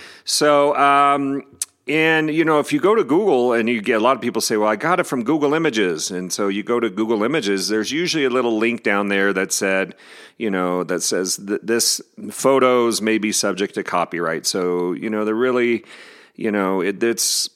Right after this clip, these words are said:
it's there for you. All people are presumed to know the law, so that defense is not really going to work very well. Um,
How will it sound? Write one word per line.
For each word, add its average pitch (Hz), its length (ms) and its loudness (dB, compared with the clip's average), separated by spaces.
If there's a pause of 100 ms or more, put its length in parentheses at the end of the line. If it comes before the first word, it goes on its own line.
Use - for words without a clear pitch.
(320)
it's - 220 0
there 117 260 4
for 117 300 2
you. 110 560 2
All 110 160 2
people 113 340 -4
are 104 80 0
presumed 95 400 -4
to 98 80 -8
know 92 160 -2
the 87 80 -8
law, 113 480 2
so 90 800 -2
that 104 640 -6
defense 95 480 -4
is 90 200 -4
not 90 240 -4
really 87 240 -4
going 80 300 -8
to - 140 -10
work 80 280 -6
very 82 240 -6
well. 82 380 -6 (640)
Um, 107 960 2